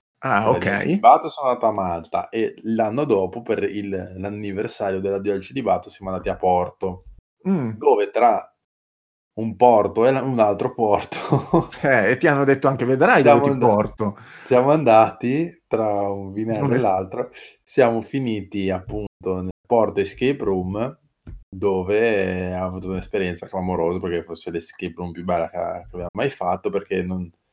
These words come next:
Speaker 2: a differenza, eh, diciamo di, di qua, che comunque vai in un posto, sai che c'è l'escape room, eccetera, lì siamo andati in un palazzo e ci hanno chiuso dentro una, <laughs> una casa, veramente,
Speaker 1: <laughs>
Speaker 2: senza, e a quel punto abbiamo detto: "Ok, forse era,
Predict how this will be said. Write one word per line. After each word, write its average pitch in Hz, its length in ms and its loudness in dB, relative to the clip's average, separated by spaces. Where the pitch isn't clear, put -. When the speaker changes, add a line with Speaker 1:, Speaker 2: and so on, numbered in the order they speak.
Speaker 2:
a 95 80 -10
differenza, 95 1200 -2
eh, 95 260 -4
diciamo 90 460 -2
di, 85 480 -4
di 85 140 -14
qua, 90 380 4
che 87 100 -10
comunque 90 340 -6
vai 90 160 0
in 92 60 -4
un 92 100 -4
posto, 92 380 -2
sai 90 140 -8
che 87 80 -6
c'è 98 120 -6
l'escape 95 340 -4
room, 147 180 -2
eccetera, 101 380 -2
lì 87 220 -2
siamo 101 220 -6
andati 92 180 -6
in 95 60 -6
un 92 60 -6
palazzo 98 680 0
e 107 40 -6
ci 117 80 -2
hanno 98 140 -4
chiuso 95 240 -4
dentro 87 400 -4
una, 90 180 -4
<laughs> - 400 -18
una 113 200 -2
casa, 92 560 4
veramente, 95 720 -4
Speaker 1:
<laughs> 156 200 -2
Speaker 2:
senza, 107 500 0
e 107 100 -4
a 98 160 -4
quel 104 180 2
punto 92 200 -4
abbiamo 92 180 -2
detto: 95 120 -6
"Ok, 85 360 -8
forse 95 420 -6
era, 92 320 -2